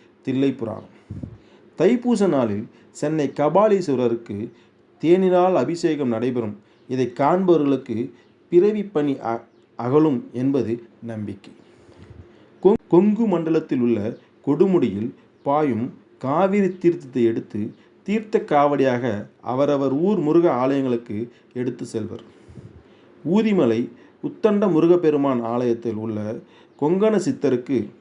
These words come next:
செய்யப்படும் நூத்தி எட்டு மூலிகை அபிஷேகம் பல வியாதிகளை தீர்க்க வல்லது. தைப்பூச நாளில் சப்த கன்னியருக்கு ஈசன் காட்சியளித்து வரங்கள் அளித்தார் என குளித்தலை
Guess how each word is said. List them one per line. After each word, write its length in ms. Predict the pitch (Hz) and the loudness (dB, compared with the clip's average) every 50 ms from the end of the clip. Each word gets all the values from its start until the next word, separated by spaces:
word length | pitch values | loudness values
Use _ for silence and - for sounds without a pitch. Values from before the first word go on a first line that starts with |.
| _ _ _ | _ _ _
செய்யப்படும் 560 | - 139 143 151 147 147 135 117 107 110 123 135 - - - _ _ _ | -2 0 2 2 2 2 0 -2 -2 -2 -4 -6 -8 -16 -20 _ _ _
நூத்தி 400 | 120 123 147 185 202 202 - - 170 | -6 -2 0 0 0 -2 -4 0 0
எட்டு 240 | 165 - - - 135 | 0 0 0 -2 -2
மூலிகை 400 | 123 143 170 202 202 196 180 151 | 0 2 2 2 4 4 4 4
அபிஷேகம் 540 | 120 117 120 120 117 - 123 113 107 101 104 101 - - _ _ _ | 4 2 0 -2 -4 -4 -4 -4 -4 -4 -8 -8 -12 -16 _ _ _
பல 180 | 123 117 120 | -4 -2 -2
வியாதிகளை 560 | 117 113 131 151 160 175 170 170 147 139 131 135 131 | 0 0 0 2 2 2 2 2 0 0 0 -2 -4
தீர்க்க 280 | - 127 120 107 - 131 | -4 -6 -6 -6 -6 -6
வல்லது. 280 | 110 104 104 104 104 - - - _ _ _ _ _ _ _ _ - - - - - _ _ - - | -6 -6 -8 -10 -12 -14 -20 -20 _ _ _ _ _ _ _ _ -20 -20 -20 -20 -20 _ _ -18 0
தைப்பூச 520 | - 151 190 226 220 - 233 214 175 185 170 | 4 4 4 4 2 0 -2 0 2 2 2
நாளில் 360 | 156 143 139 135 113 113 120 - - - _ _ _ | 2 2 2 2 0 -2 -2 -6 -8 -16 _ _ _
சப்த 440 | - - - 175 175 175 - 113 110 | -10 -2 -2 -2 -2 0 -2 -2 0
கன்னியருக்கு 680 | - 151 143 147 147 147 143 135 120 113 - - 110 104 113 131 - - - - - - - - _ _ _ _ | 0 -2 -2 -2 -2 -2 0 0 -2 -2 -6 -8 -8 -6 -6 -8 -10 -14 -20 -20 -20 -20 -20 -20 _ _ _ _
ஈசன் 440 | 160 196 226 202 202 214 202 190 185 185 | -2 0 0 2 2 2 2 2 0 -2
காட்சியளித்து 720 | - 131 135 165 - - - 147 127 131 127 - - 117 107 117 117 - - - - 110 | 2 2 2 2 2 2 0 0 2 0 -2 -4 -4 -6 -6 -6 -8 -12 -20 -20 -16 -6
வரங்கள் 400 | 110 131 143 170 185 185 180 151 131 | -4 0 2 2 4 4 4 4 2
அளித்தார் 400 | 135 135 - - 139 120 107 - - - _ 120 | 2 -2 -2 0 0 0 0 -2 -8 -16 _ -8
என 160 | 127 131 117 117 135 - - _ _ _ _ _ | -6 -6 -4 -6 -6 -8 -12 _ _ _ _ _
குளித்தலை 480 | 196 220 240 240 240 - 202 185 170 156 | -2 -2 -2 -2 0 0 4 4 4 4